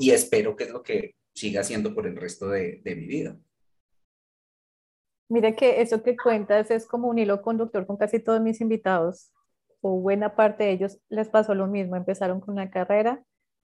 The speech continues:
Speaker 2: y en un momento se dieron cuenta de que no, de que no, no escuchaban la voz paterna, no escuchaban los mandatos sociales, sino que escucharon su propia voz y,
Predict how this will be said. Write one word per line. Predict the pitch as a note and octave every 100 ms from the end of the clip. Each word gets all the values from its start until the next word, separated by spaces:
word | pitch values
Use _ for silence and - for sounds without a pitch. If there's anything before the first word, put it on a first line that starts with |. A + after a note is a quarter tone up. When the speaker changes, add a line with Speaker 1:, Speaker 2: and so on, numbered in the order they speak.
| _
Speaker 2:
y | - G#3 G3 F#3+
en | G3
un | G3
momento | G3 G#3 G#3 G#3 G#3 G#3
se | A3
dieron | F#3 E3+
cuenta | F#3+ G3 F#3+
de | F#3+
que | F#3+
no, | G3 F3+
de | A#3 F#3+
que | F#3 E3+ F3 - _ _ _ _ _ _ -
no, | G#3+ G#3 G3+ F#3+
no | G#3+
escuchaban | A3 B3 A#3 A#3 A#3
la | A3
voz | G#3 -
paterna, | A3 A3 A3 A3 G3+
no |
escuchaban | G3 G3 A3 A3 G#3+
los | G#3+
mandatos | G#3+ F#3+ F3 G3+
sociales, | A#3 G#3+ A3+ A#3+
sino | G#3+ F#3+
que | F3+
escucharon | F#3 A3 G#3 F#3 G3
su | A#3+ G3
propia | G3 F#3
voz | G3 A3+ A#3+ _ _ _ _
y, | A3+ A3 G#3+ G3+ G3 F#3